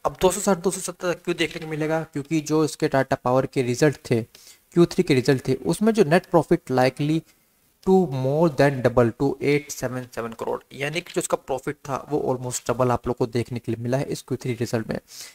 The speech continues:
यानी कि Tata Power एक बहुत ही अच्छा काम कर रही है, आने वाले टाइम में बहुत ही अच्छा growth Tata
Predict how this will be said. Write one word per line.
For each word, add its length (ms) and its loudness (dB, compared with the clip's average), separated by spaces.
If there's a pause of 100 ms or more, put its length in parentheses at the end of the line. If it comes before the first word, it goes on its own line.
(140)
यानी 140 -4
कि 80 -4
Tata 280 4
Power 200 2
एक 140 0
बहुत 300 -2
ही 40 2
अच्छा 160 -2
काम 200 2
कर 180 2
रही 220 2
है, 60 2
आने 260 2
वाले 160 4
टाइम 180 4
में 160 0
बहुत 260 6
ही 60 8
अच्छा 200 2
growth 240 4
Tata 200 0